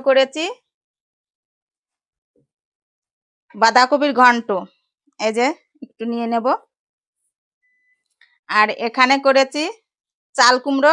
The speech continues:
ঘন্ট, চাল কুমড়ো ঘন্ট,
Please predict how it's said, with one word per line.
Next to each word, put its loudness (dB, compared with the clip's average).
ঘন্ট, 0
চাল 4
কুমড়ো -4
ঘন্ট, -2